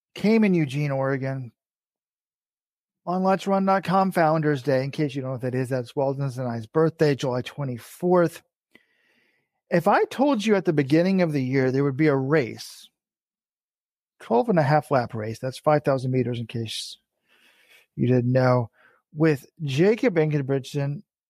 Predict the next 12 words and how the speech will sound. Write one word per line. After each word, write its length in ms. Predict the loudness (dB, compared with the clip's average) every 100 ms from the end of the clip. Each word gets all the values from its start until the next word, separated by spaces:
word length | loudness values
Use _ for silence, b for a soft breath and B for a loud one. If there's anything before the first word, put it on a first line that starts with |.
| _ _ -4
Jacob 440 | 0 0 -2 -6
Krupp, 460 | -2 2 2 0 -4 -20 _ _ _ _ _ _ -4
Mo 260 | 2 4
Ahmed, 460 | 4 2 2 0 -2
Grant 340 | -4 -2 -2
Fisher, 440 | -2 -2 -2 -2 -4
Nicholas 440 | -2 -2 0 -2
Kimeli, 540 | -2 -2 0 2 0 2
Yomif 340 | 2 2 -2
Kejelcha, 720 | -4 -4 2 2 0 0 0
Joshua 600 | 2 2 2 0 0 0
Cheptegei, 880 | -2 0 0 0 -2 0 2 0 -4